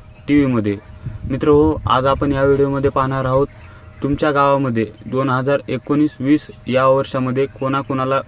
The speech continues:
घरकुल मिळालेले आहे ते कसे पाहायचे किंवा दोन हजार एकोणीस वीस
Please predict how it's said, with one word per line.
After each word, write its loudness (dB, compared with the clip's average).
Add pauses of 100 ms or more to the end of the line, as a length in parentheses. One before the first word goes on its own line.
घरकुल -2
मिळालेले -2
आहे -2 (360)
ते -2
कसे 0
पाहायचे 0 (400)
किंवा 4
दोन -2
हजार -2
एकोणीस -2
वीस 0